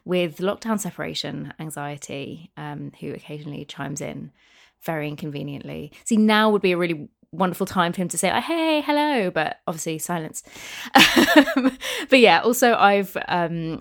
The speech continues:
I've come out of the period of ill health recently. Um, anyway, to the podcast proper.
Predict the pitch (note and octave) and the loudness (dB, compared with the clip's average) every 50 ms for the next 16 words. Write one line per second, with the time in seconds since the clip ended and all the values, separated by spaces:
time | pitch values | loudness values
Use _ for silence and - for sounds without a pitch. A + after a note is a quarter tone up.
0 | - - - G3 F#3 - - - G3 F3+ D#3 D3+ - - D3+ D3 - - D#3 D3+ | -6 0 2 2 2 2 -4 -4 0 0 0 0 0 -2 -8 -8 -6 -4 -4 -2
1 | D#3+ D#3+ - - - F#3 D#3+ D3+ D3+ D3+ - - D3 D3 - - D3 D3 - - | -2 -4 -6 -6 -6 -4 -4 -2 -4 -4 -4 -6 -6 -6 -6 -8 -12 -12 -12 -14
2 | - D3+ - - - - D#3 D#3+ D3+ D3+ D#3 D3+ - - - D3+ D3+ D3 D3 D3 | -14 -12 -12 -12 -12 -12 -12 -12 -10 -10 -12 -12 -14 -14 -14 -12 -12 -10 -10 -10
3 | - - - - - - - - - - - - - - - - - - - - | -12 -14 -16 -18 -20 -20 -20 -20 -20 -20 -20 -20 -20 -20 -20 -20 -20 -20 -12 -2
4 | - C#4 E4+ B4 A#4 A3+ F3 E3+ E3+ E3+ - A#3+ G#3 A#3+ A#3+ A#3 A#3 - C#4 C4+ | 0 4 4 6 6 6 6 4 2 2 0 2 4 6 4 4 4 2 0 0
5 | C4+ - C#4 C4+ C4+ - - D4+ C#4+ - B3+ F#3 D#3+ D#3 | 2 2 2 2 2 2 0 0 2 4 2 2 2 0